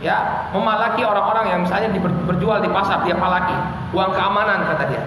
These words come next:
Ini masuk. Wa qati'ut thariq, para pembegal. Wasariqu, orang yang mencuri. Wal battal, orang yang berdusta.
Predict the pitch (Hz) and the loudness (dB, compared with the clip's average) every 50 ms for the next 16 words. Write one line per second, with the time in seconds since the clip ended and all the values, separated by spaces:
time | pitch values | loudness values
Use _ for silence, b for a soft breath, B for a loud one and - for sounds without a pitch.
0 | - - - - 175 180 196 196 185 180 180 - - - - - - - - - | -8 -8 -8 -4 -2 0 0 2 2 0 0 0 -2 -2 -4 -6 -6 -8 -10 -12
1 | - - - 180 208 - 269 285 277 277 269 254 247 254 254 254 254 247 247 254 | -10 -4 -2 0 0 2 2 2 2 2 0 0 2 2 2 2 2 0 0 -2
2 | 254 - - - - - - 226 240 240 240 240 247 240 226 - 202 233 233 214 | -2 -2 -4 -6 -6 -4 0 0 2 2 2 0 0 0 0 0 2 2 2 2
3 | - - - - - - - - - - - 202 240 240 233 254 254 277 269 269 | 0 0 -2 -2 -4 -4 -6 -8 -8 -4 -2 0 0 2 2 2 2 2 2 2
4 | 262 254 233 220 220 247 247 254 254 247 247 247 240 247 269 277 269 254 185 - | 2 2 2 2 2 2 2 2 2 2 0 0 0 0 0 0 0 0 -2 -2
5 | - - - - - - - - 226 247 254 240 240 226 - - 285 285 - 262 | -4 -6 -8 -8 -10 -8 -2 0 2 2 2 2 2 0 2 2 2 2 2 2
6 | 226 - - - - - - - 254 247 262 262 254 240 233 226 226 262 - - | 2 0 0 0 -2 0 0 0 2 2 2 2 0 0 0 0 0 0 0 2
7 | 254 233 - - - - - | 2 2 2 0 0 -2 -2